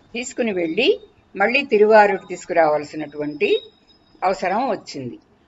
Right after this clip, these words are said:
ఆ ఊరేగింపులో పలువురు వేరు కులపు వారితో నడవవలసి వచ్చిందని,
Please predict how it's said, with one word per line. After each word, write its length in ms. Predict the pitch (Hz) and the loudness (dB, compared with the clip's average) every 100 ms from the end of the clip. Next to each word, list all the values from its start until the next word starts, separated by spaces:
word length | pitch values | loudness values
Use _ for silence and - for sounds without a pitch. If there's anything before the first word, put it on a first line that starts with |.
| _ 196 | _ 2
ఆ 80 | |
ఊరేగింపులో 920 | 202 220 269 277 247 247 190 180 180 175 _ _ _ | 4 8 8 6 0 -4 -4 -2 -4 -8 _ _ _
పలువురు 320 | 214 220 208 196 | 2 4 2 2
వేరు 380 | 190 220 240 | 4 4 2
కులపు 360 | 220 202 208 208 | -2 -4 -4 -2
వారితో 400 | 185 175 170 175 | 0 0 0 -4
నడవవలసి 600 | 160 160 190 185 160 165 | -2 -2 -2 -4 -8 -10
వచ్చిందని, 680 | 151 - 156 143 135 139 | -10 -12 -12 -10 -10 -12